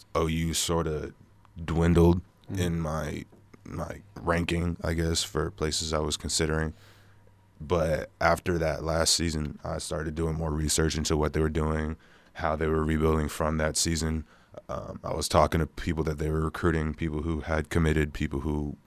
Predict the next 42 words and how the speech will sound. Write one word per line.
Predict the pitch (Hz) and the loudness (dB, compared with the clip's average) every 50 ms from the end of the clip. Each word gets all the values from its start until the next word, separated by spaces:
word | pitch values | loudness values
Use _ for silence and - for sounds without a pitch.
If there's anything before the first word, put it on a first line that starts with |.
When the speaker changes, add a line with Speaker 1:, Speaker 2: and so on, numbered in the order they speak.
| - | -8
Speaker 1:
were | - 76 80 80 | -4 -2 -2 -2
committed | 78 - 82 80 80 80 78 76 | -2 -2 -2 -2 0 -2 -2 -4
and | 73 73 | -4 -4
then | 76 76 | -6 -6
transferred | 76 - - 78 78 - - 76 76 | -4 -4 -4 -4 -4 -2 -2 0 2
out, | 76 76 78 78 - - - - - - - - - - _ | 4 4 4 2 0 -4 -12 -20 -20 -20 -20 -20 -20 -6 _
people | 87 82 73 76 80 | -2 0 0 0 0
who | 80 82 80 76 | 0 0 0 0
had | 67 76 78 76 | 0 0 0 0
been | 82 78 | -2 -4
playing | 73 - 80 80 80 | -2 -2 0 0 0
there | 78 78 78 | 0 0 -2
for | - - 73 | 0 0 0
a | 73 | 2
long | 76 73 78 76 | 2 2 0 0
time. | 73 - 78 76 76 78 76 71 - - - _ _ - - _ _ _ - - | 0 0 2 2 2 2 0 -2 -6 -14 -20 _ _ -20 -20 _ _ _ -12 -6
Um, | - 78 76 76 78 76 73 73 67 - - | -2 0 0 2 2 2 0 0 -4 -6 -8
I | 73 73 | -10 -8
talked | 71 - 73 73 73 - | -4 -4 -4 -4 -4 -2
to | - 80 73 69 71 71 | -2 -2 -2 -2 -2 -4
recruiting | 67 71 - - 82 80 80 73 | -6 -6 -4 -2 -2 0 0 0
analysts. | 73 76 76 73 73 73 - | 0 0 0 0 0 0 0
I | 73 | -2
talked | 73 - 73 71 - | 0 0 -2 -4 -4
to | - | -6
journalists. | 71 71 73 76 76 73 73 73 73 73 - - - - - - - - - - - - | -6 -2 -2 0 0 0 0 0 -2 -2 -2 -4 -4 -6 -6 -10 -16 -20 -20 -20 -10 -6
Uh, | - 78 76 76 73 71 65 - | -6 -4 -4 -6 -6 -8 -8 -8
I | - 73 73 | -8 -8 -8
studied | - - 80 78 76 76 69 | -6 -4 -2 -2 -2 -4 -4
the | - | -4
spring | - - - 82 82 82 80 | -4 -2 2 4 4 6 6
game | 78 78 78 78 | 6 6 6 6
that | 76 71 - | 4 2 0
they | 73 | -2
just | 71 71 76 73 | -4 -2 -4 -2
had | - 76 76 76 76 73 | 0 2 2 2 2 0
a | |
couple | - - 73 78 | 0 -2 -2 -2
months | 73 73 76 73 - | -2 -2 -2 -2 -2
ago. | 71 76 76 76 73 - - - - - - - - _ _ - | -2 -2 -2 -2 -4 -8 -16 -20 -20 -20 -20 -20 -20 _ _ -10
Um, | - - - - - - - - - - _ _ - | -8 -8 -8 -10 -12 -12 -12 -14 -18 -20 _ _ -8
and | 82 80 78 78 78 76 73 - - | -6 -4 -4 -2 -4 -4 -6 -8 -10